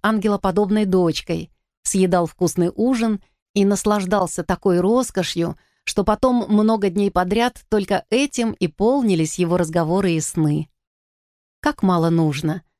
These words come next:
чтобы сделать ребенка счастливым. И как жаль, что в мире, где столько солнечного света и всяких приятных вещей, существуют измученные личики, пустые карманы, одинокие маленькие сердца.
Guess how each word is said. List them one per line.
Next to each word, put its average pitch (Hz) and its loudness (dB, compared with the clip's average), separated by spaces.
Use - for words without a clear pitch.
чтобы 180 0
сделать 180 0
ребенка 190 -2
счастливым. 165 -2
И 214 0
как 202 0
жаль, 226 0
что 175 -2
в 170 -2
мире, 220 2
где 180 -2
столько 196 -2
солнечного 208 0
света 185 -2
и 170 -4
всяких - -4
приятных 180 -2
вещей, 214 -2
существуют 269 0
измученные 214 2
личики, 175 -2
пустые 254 0
карманы, 175 0
одинокие 180 0
маленькие 165 0
сердца. 156 -4